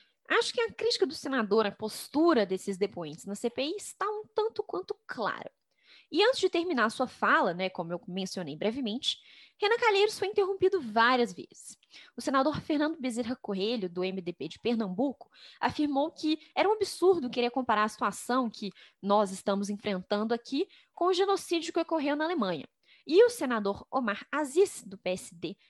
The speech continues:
do Amapá, afirmou que o que Calheiros estava mobilizando não poderia ser usado como referência para o momento que estamos vivendo. Afinal, nas suas palavras, jamais poderíamos comparar uma barbárie como o Holocausto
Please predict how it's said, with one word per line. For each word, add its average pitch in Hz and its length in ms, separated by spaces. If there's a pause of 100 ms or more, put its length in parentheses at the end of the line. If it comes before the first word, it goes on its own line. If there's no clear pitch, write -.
(100)
do - 220
Amapá, 220 420 (380)
afirmou 349 480
que 349 260 (280)
o 254 60
que 339 100
Calheiros 269 480
estava 214 300
mobilizando 226 720
não 285 120
poderia 349 400
ser 415 180
usado 240 580
como 196 200
referência 208 600 (320)
para 466 180
o 480 40
momento 392 380
que - 40
estamos 381 240
vivendo. 294 400
Afinal, 196 400
nas 160 140
suas - 180
palavras, 277 520 (360)
jamais 330 400
poderíamos 320 480
comparar 247 460
uma 214 160
barbárie 190 720
como 170 220
o 196 60
Holocausto 277 600